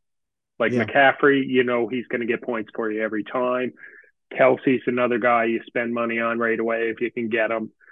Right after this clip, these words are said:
Speaker 1: Like, some of these key spots. Barkley, I don't remember what I spent on Barkley, but I was,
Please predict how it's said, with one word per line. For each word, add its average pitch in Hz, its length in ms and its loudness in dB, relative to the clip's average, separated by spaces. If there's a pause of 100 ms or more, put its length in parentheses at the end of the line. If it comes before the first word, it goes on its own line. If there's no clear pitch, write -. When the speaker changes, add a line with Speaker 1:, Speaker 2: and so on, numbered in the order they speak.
(320)
Speaker 1:
Like, 127 180 2
some 165 140 4
of 185 60 6
these 139 160 8 (140)
key 160 260 8
spots. 135 420 4 (800)
Barkley, 131 580 4
I 135 100 2
don't 135 260 -2
remember 123 460 2
what 151 160 8
I 143 140 6
spent 151 280 0
on 143 140 0
Barkley, 143 360 2
but 127 140 0
I 104 60 -4
was, 107 180 -8